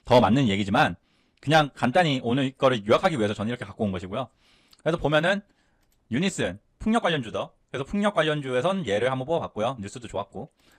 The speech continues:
보라카고 바이오톡스텍은 뭐였죠? 그쵸. 중국 그 미중 무역 전쟁에서 의약품 수배를 받을 수 있는 섹터였고, 유니언 머터리얼과 세노텍은 뭐였고요? 그쵸. 미중 무역 반-, 전쟁에서 히토류 관련 애들이고, 신성 이엔지는 태양광 관련이죠.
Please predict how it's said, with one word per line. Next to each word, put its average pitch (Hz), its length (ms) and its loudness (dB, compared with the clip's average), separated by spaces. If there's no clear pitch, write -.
보라카고 196 400 4
바이오톡스텍은 165 640 0
뭐였죠? 180 440 -2
그쵸. 98 300 -6
중국 208 460 0
그 120 340 2
미중 143 340 0
무역 131 280 -2
전쟁에서 120 600 0
의약품 92 400 -2
수배를 151 280 -2
받을 - 160 -4
수 104 100 -8
있는 90 220 -6
섹터였고, 160 640 -4
유니언 175 220 2
머터리얼과 160 480 4
세노텍은 180 340 -2
뭐였고요? 104 420 -2
그쵸. - 280 -2
미중 113 260 0
무역 123 160 2
반-, 107 120 -4
전쟁에서 113 480 0
히토류 208 300 -2
관련 110 240 0
애들이고, 98 560 -4
신성 214 320 2
이엔지는 143 460 0
태양광 196 500 0
관련이죠. 104 500 -2